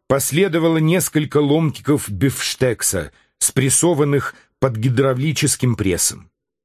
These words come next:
Бифштекс был так сочен и нежен,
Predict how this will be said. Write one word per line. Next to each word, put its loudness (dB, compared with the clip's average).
Бифштекс -2
был 0
так -2
сочен 0
и 0
нежен, 0